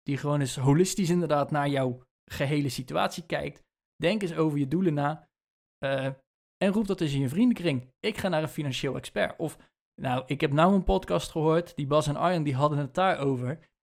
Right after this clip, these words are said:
En toen dacht ik, 'Shit, ik voelde me aangesproken.'" Nou, als, als je het op die manier bij mensen brengt, denk ik al dat je het op een positieve manier brengt. En dat je,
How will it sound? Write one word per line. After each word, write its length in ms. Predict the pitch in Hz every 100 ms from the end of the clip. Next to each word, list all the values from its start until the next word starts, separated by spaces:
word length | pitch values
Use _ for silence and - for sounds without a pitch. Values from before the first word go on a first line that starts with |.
| -
En 100 | 151
toen 100 | 160
dacht 180 | 151 -
ik, 200 | - - _ _ -
'Shit, 360 | 285 277 - _ _ _ _ _ _
ik 180 | 214 196
voelde 260 | 226 202
me 100 | 160
aangesproken.'" 800 | 160 233 160 135 156 139 120 123 _
Nou, 160 | - - _ -
als, 280 | 208 196 -
als 160 | 196
je 60 | 196
het 140 | 185
op 160 | 165 131
die 140 | 214
manier 580 | 254 220 190 139 120 - _ _ _ 135
bij 160 | 147
mensen 340 | 151 147 - 131
brengt, 440 | 135 254 - - _ 156
denk 280 | 139 190 233
ik 140 | 214 -
al 240 | 170 165
dat 200 | 156 156
je 240 | - 147 135 - _ _ -
het 180 | 135
op 120 | 185 165
een 140 | 156
positieve 540 | 220 247 190 202 160
manier 300 | 160 156 151
brengt. 400 | 143 156 127 - _ _ _ _ _ 151
En 100 | 151
dat 180 | 165
je, 360 | 160 156 151